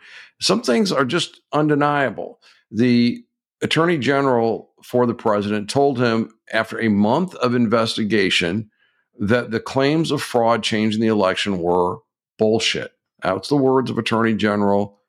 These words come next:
William Barr. His own vice president said, "You need to follow the law," and he took exception to that. And then finally,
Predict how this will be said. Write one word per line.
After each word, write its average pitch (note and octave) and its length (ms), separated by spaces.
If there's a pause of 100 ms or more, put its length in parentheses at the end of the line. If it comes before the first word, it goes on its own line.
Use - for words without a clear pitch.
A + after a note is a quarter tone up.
(120)
William G2 560
Barr. G#2 400 (920)
His C#3 240
own E3+ 360
vice F3+ 280
president F3+ 600
said, B2 420
"You A#2 120
need A#2 300
to A2+ 40
follow G#2+ 460
the G2 120
law," D#3+ 560 (600)
and C#3+ 180
he D#3+ 120
took D3 440 (240)
exception B2+ 720
to G#2 140
that. F2 320 (180)
And G2+ 140
then G2 160
finally, F#3+ 680